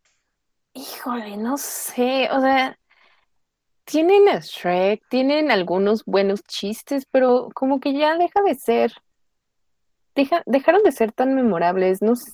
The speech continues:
como que de repente fue de, "Bueno, ya nos fue bien con la primera, nos fue mucho mejor con la segunda, vamos a alargar este pedo para seguir sacando dinero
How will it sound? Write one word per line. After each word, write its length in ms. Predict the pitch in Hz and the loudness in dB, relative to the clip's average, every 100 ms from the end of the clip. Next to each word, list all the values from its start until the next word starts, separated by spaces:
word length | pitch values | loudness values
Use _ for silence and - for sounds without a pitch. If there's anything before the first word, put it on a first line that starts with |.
| - _ - | -20 _ 0
como 260 | 262 262 | 2 2
que 440 | 254 269 262 262 262 | 2 2 4 4 4
de 80 | 269 | 2
repente 500 | 269 - 302 349 320 | 2 0 0 0 2
fue 240 | 302 294 | 4 6
de, 180 | 285 269 | 6 6
"Bueno, 240 | 233 233 | 6 4
ya 120 | 214 233 | 2 2
nos 160 | 247 | 0
fue 120 | 254 | 0
bien 200 | 240 240 | 2 2
con 120 | 233 214 | 2 -2
la 100 | 190 | -2
primera, 460 | 190 214 269 285 | -2 0 4 4
nos 180 | 269 185 | 2 0
fue 100 | - | 0
mucho 340 | 202 202 196 175 | 0 -2 -4 -10
mejor 280 | 165 196 196 | -2 -2 0
con 140 | 208 | -2
la 120 | 202 | -2
segunda, 460 | 196 165 208 233 277 - - - - - | -2 0 2 2 0 -4 -16 -16 -8 4
vamos 380 | 240 277 302 302 | 6 6 4 4
a 40 | |
alargar 400 | 294 269 262 269 | 4 6 6 4
este 240 | 277 - | 2 0
pedo 440 | 262 269 277 269 262 | 0 2 4 4 2
para 220 | 220 202 | 2 0
seguir 300 | 196 190 233 | -2 -2 -2
sacando 420 | - 269 269 262 | -4 -6 -4 -2
dinero 580 | 262 262 262 262 262 262 | -2 -2 0 0 0 -2